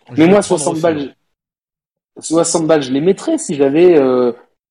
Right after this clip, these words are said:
Speaker 1: tu vois, un, un catalogue vraiment incontournable. Là,
Speaker 2: Ah,
Speaker 1: je veux
Speaker 2: grave.
Speaker 1: bien qu'on me... une fois, j'en parlais à Mister Pixel, il me disait, ouais, mais regarde, t'as plus, t'as, t'as X centaines de jeux, mais sur la X centaine de jeux, t'avais trois quarts,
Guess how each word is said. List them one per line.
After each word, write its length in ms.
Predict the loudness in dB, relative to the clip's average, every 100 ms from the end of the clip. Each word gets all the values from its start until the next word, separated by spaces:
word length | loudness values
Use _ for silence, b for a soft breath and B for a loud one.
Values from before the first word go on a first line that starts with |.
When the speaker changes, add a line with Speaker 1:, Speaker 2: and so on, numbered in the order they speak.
| -10
Speaker 1:
tu 60 |
vois, 560 | -2 2 4 4 2 -2
un, 40 |
un 60 | -8
catalogue 640 | -6 -6 -2 -2 -2 -6 -6
vraiment 360 | -2 0 0
incontournable. 680 | -2 -6 -8 -4 -2 0 -2
Là, 140 | 2 0
Speaker 2:
Ah, 40 |
Speaker 1:
je 140 | 0
veux 60 | -4
Speaker 2:
grave. 20 |
Speaker 1:
bien 180 | -2 -4
qu'on 120 | -2
me... 260 | -2 -2 -4 b b -8
une 100 | -2
fois, 120 | 2
j'en 140 | 2 2
parlais 180 | 2
à 20 | 2
Mister 240 | 0 -2 -4
Pixel, 280 | -6 2 2
il 80 |
me 40 | 2
disait, 180 | 2 4
ouais, 180 | 4
mais 100 | 4
regarde, 320 | 0 2 0 0
t'as 100 | -8
plus, 300 | -8 -12 -12 _ _ _ _ 2
t'as, 80 | 2 0 -10 -2
t'as 80 | 0
X 240 | 0 -2
centaines 400 | 0 0 2 2
de 120 | 4
jeux, 240 | 2 2 0
mais 100 | 0
sur 160 | -2
la 80 | 2
X 160 | 2 0
centaine 380 | -6 0 2 4
de 120 | 4
jeux, 220 | 4 0
t'avais 280 | 2 0 -2
trois 280 | _ -2 2
quarts, 280 | 4 2